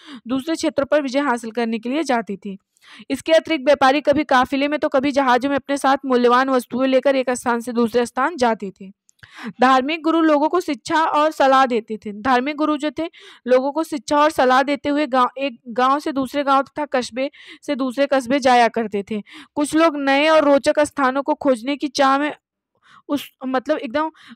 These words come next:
खुश होके वहाँ यात्रा करते थे। इन सभी यात्राओं से लोगों एक दूसरे के विचारों को जानने का अवसर भी मिला।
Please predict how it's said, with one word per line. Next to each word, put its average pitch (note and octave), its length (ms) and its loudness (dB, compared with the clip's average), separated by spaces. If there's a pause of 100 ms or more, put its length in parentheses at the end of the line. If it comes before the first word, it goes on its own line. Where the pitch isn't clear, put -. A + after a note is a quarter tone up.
(140)
खुश D4+ 240 -4
होके C#4+ 240 -2
वहाँ D4 240 -2
यात्रा B3 360 -2
करते G#3 420 -8
थे। G#3 80 -10
इन C#4 260 -10
सभी D4+ 300 0
यात्राओं B3+ 440 2
से D#4 160 -4
लोगों C4+ 280 2
एक C4+ 160 -2
दूसरे C4 380 -6 (300)
के D4 80 -4
विचारों B3 400 0
को C#4+ 220 2
जानने B3 360 -2
का D4 100 0
अवसर C4 400 0
भी G#3+ 120 -6
मिला। G#3 360 -10